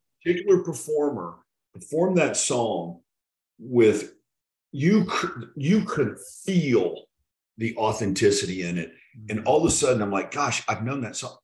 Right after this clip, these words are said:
Speaker 2: I love that song." And I, I put it in my library, my song library. I said, "This, this touched me. This
Speaker 1: Yeah.
Speaker 2: moved me."
Speaker 1: Yeah.
Speaker 2: Uh, it had an emotional impact. Same words, same, you know, same lyric, you know, everything.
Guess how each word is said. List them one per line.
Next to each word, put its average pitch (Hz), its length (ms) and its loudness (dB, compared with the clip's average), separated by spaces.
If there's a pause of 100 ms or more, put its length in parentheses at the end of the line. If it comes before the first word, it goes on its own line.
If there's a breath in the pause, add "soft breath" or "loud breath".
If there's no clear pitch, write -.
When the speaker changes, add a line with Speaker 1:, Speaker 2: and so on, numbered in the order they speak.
(120)
Speaker 2:
I 120 80 -4
love 107 320 -2
that - 140 -8
song." - 180 -12
And 98 100 2
I, 180 200 0 (120)
I 117 60 2
put 147 180 0
it 147 80 2
in 147 80 0
my 123 100 0
library, 120 380 0
my 95 120 -4
song 120 320 -6
library. 143 440 -4 (500)
I - 60 -10
said, 98 220 -10
"This, 170 280 4
this 165 280 2
touched 165 340 -4
me. 92 120 -12 (340)
This 175 200 -2
Speaker 1:
Yeah. 104 60 -2
Speaker 2:
moved 156 320 2
me." - 60 -10 (580)
Speaker 1:
Yeah. 135 240 0
Speaker 2:
Uh, 123 120 0 (300)
it 151 60 -4
had 151 140 0
an 120 80 0
emotional 143 500 2
impact. 160 540 -6 (680)
Same 208 420 0
words, 180 320 2
same, 196 340 -4
you 139 120 -4
know, 120 80 -6
same 185 340 -6
lyric, 190 260 -6
you 139 80 -2
know, 135 140 -6
everything. 160 400 -4